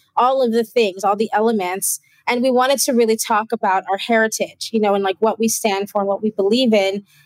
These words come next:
including the symbols. Like, I'm very fascinated by the migration of people and the migration of symbols and the connection between what's happened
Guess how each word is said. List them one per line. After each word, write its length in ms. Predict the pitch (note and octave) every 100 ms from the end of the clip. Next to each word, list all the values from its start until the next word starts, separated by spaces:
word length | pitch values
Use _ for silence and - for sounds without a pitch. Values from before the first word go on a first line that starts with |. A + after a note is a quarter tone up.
| -
including 600 | A3+ - D4 D#4 C4 A3+
the 80 |
symbols. 500 | A3+ - C4+ F3+ - -
Like, 120 | G#3
I'm 180 | G#3+ B3
very 280 | B3 B3 A3+
fascinated 580 | A3+ A3 - A3 A3 -
by 340 | G3+ G3 F#3 D#3
the 100 | G#3
migration 580 | G3 F#3+ G3 G3+ G3+ F#3+
of 120 | F#3
people 580 | - A#3 A3+ A3+ A3+ A3+ _ _
and 100 | G#3
the 80 | G#3+
migration 480 | G3+ G3 G#3+ G#3+ G#3
of 60 | F3+
symbols 640 | - G#3+ A3 G#3+ A3 - _ _ -
and 140 | G3+
the 60 | G3+
connection 520 | - G#3+ A3 - A3+
between 680 | G#3 - A3+ G3+ G3 F#3+ G3 _ _ _ -
what's 320 | G#3 A#3 A3+
happened 580 | - G#3 G#3+ G#3+ G#3